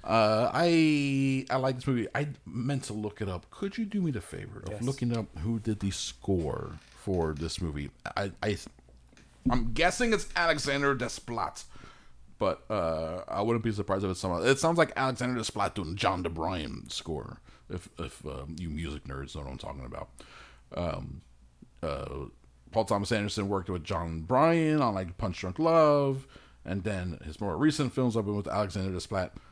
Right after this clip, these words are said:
Speaker 1: on, like, uh, Phantom Thread and all that, so I'm definitely wondering.
Speaker 2: Music by Johnny Greenwood.
Speaker 1: Ah!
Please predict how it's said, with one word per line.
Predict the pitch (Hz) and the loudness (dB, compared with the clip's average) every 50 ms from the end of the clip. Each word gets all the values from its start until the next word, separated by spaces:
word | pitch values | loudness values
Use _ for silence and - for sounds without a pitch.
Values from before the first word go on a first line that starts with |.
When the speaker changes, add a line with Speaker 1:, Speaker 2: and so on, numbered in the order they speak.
| - - - | -18 -10 -6
Speaker 1:
on, | 90 90 87 87 87 | -4 -2 -2 -2 -2
like, | 85 78 76 - | -2 -4 -4 -4
uh, | 90 82 82 78 73 | -4 -4 -2 -4 -4
Phantom | - - - 98 92 90 85 | -4 -4 -4 -4 -2 -2 -4
Thread | - - 113 110 104 98 - - - - - - - - - - - - - - - - - - - - | -4 -4 -4 -4 -4 -4 -8 -12 -20 -20 -20 -20 -20 -20 -20 -20 -20 -20 -20 -20 -20 -20 -20 -18 -14 -10
and | - 101 | -8 -6
all | 95 80 85 | -6 -6 -6
that, | 85 80 - - | -6 -8 -8 -8
so | 87 | -10
I'm | 80 76 | -8 -8
definitely | 76 69 - 80 71 | -8 -8 -8 -8 -8
wondering. | 67 65 113 127 | -6 -4 -2 0
Speaker 2:
Music | 135 135 151 156 147 117 139 101 | 2 4 6 6 6 4 2 2
by | 98 110 107 | 0 -2 0
Johnny | 95 92 104 104 95 | 0 0 -2 -2 -2
Greenwood. | - - 101 92 90 82 78 73 - - - - - - - - - - - - - - - - - - | -4 -4 -4 -4 -4 -4 -6 -8 -10 -14 -16 -18 -20 -20 -20 -20 -20 -20 -20 -20 -20 -20 -20 -18 -8 -2
Speaker 1:
Ah! | - 226 269 294 320 311 311 302 269 220 185 160 131 113 87 73 - - - | 0 2 2 4 4 6 8 8 8 8 8 6 4 2 0 0 -2 -4 -8